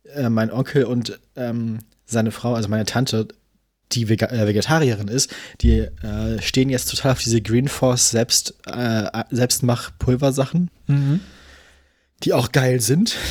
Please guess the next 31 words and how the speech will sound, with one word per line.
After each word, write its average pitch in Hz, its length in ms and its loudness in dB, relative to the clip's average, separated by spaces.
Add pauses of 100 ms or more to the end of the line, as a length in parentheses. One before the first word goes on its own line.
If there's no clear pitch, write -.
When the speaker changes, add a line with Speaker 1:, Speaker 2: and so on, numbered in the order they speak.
(180)
Speaker 1:
Und 135 140 2
dann 127 160 2
gab's, 127 460 0
ähm, 127 300 2
die 120 120 2
Cevapcici 131 640 2
von 113 260 2
Green 131 220 2
Force 127 520 0
mit 131 300 0
ein 127 80 -2
bisschen, 147 580 0 (960)
mit 139 120 0
ein 139 80 2
bisschen, 131 420 2
ähm, 117 280 -2
Haferflocken 135 500 0
außenrum, 120 600 0
sch-, - 160 0
Speaker 2:
Mhm. 120 100 2
Speaker 1:
so 175 120 2 (140)
als, 113 180 -6 (260)
quasi 123 360 0
als 110 120 -4
Panade. 113 480 -2 (380)
Das - 100 -12
kann - 120 0
man 117 100 4
ganz 107 180 -4
gut - 140 -16
machen. 117 280 -4